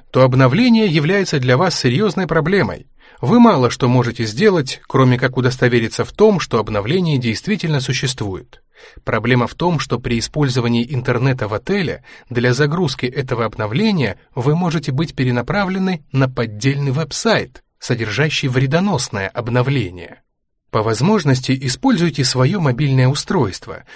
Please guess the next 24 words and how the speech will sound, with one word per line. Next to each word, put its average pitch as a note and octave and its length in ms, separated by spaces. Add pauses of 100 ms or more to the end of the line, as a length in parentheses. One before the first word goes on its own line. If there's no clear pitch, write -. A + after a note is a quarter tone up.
чтобы B2 340
подтвердить D3 800
наличие A#2+ 480
обновления A#2+ 720 (140)
на A#2+ 120
сайте F3+ 360
производителя A#2+ 640
программного A2 640
обеспечения. A2+ 800 (300)
И C#3 100
если B2+ 280
оно C3+ 220
не C3+ 160
является C3+ 640
критически C3 680
важным, A2 520 (300)
подождите, A#2 640
пока F3 220
не C#3 120
сможете C3 440
воспользоваться A2+ 760
для A2 160
его A2 200
загрузки C3+ 680